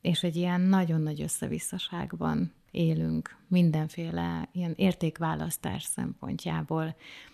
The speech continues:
és nagyon nehéz a gyerekeknek eligazodni ebben az egészben, és akkor, hogyha nem tudok eligazodni abban a világban, amiben vagyok, közben az érzelmi szükségleteimet sem elégíti ki senki,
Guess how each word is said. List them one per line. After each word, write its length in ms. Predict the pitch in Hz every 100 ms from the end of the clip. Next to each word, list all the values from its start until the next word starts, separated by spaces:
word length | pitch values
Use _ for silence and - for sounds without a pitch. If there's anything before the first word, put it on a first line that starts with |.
| _ -
és 160 | 170
nagyon 320 | 208 190 160
nehéz 360 | 156 156 156 -
a 40 |
gyerekeknek 600 | - - 180 170 170 160
eligazodni 920 | 160 147 139 135 147 - - 160 156 - _ _
ebben 320 | - 160 160
az 140 | 160 160
egészben, 760 | 156 165 160 - - 196 214 - - - _
és 100 | -
akkor, 260 | 196 180
hogyha 500 | 170 170 180 165 - _
nem 240 | 185 190 170
tudok 300 | 165 180 185
eligazodni 720 | 165 165 165 165 180 175 175
abban 300 | 175 165 175
a 80 | 170
világban, 560 | 170 165 160 - 175
amiben 440 | 175 170 170 165 160
vagyok, 440 | 165 170 214 226 - - -
közben 680 | - 196 185 - 170 170 - _ _
az 160 | 185 175
érzelmi 520 | - 185 170 175 175
szükségleteimet 1200 | 165 - - - 165 165 175 - 170 165 175 170
sem 360 | - 180 165 160 -
elégíti 580 | 180 165 160 165 -
ki 180 | 165 170
senki, 720 | - - 156 156 - 214 220